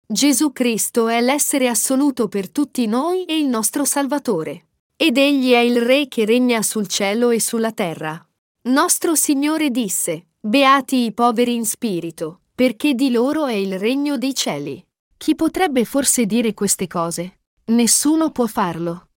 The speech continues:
Il nostro Re è solo il nostro Salvatore, Gesù Cristo. Oggi ci sono molti teologi che negano la divinità di Gesù. Tuttavia, è la verità che Gesù, il Padre di Gesù,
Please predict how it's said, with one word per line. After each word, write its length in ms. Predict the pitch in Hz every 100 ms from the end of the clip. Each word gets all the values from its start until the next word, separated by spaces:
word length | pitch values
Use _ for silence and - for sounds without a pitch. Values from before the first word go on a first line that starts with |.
| _ -
Il 180 | 285
nostro 500 | 277 320 339 - 262
Re 260 | 214 233 285
è 140 | 220 220
solo 380 | - 277 285
il 100 | 247
nostro 400 | 226 247 - 240
Salvatore, 840 | 214 208 190 196 202 175 170 185 -
Gesù 420 | - 196 254 269 262
Cristo. 640 | 262 185 - - 151 - _ _ _
Oggi 540 | 269 247 175 196 196 -
ci 180 | - 294
sono 300 | - 330 302
molti 380 | 285 359 - 311
teologi 640 | 277 202 175 180 185 202
che 120 | 247
negano 460 | 233 247 247 233 202
la 100 | 190
divinità 540 | 190 196 202 196 233
di 100 | 226
Gesù. 380 | 190 220 202 165 - _ _
Tuttavia, 760 | 320 302 339 277 233 170 180 - _ _
è 160 | 240 254
la 160 | 254
verità 440 | 240 262 254 311 -
che 180 | 311
Gesù, 440 | 233 277 220 214 196 _ _
il 260 | 240 233 202
Padre 440 | 254 254 240 233
di 140 | 196 190
Gesù, 420 | 220 185 185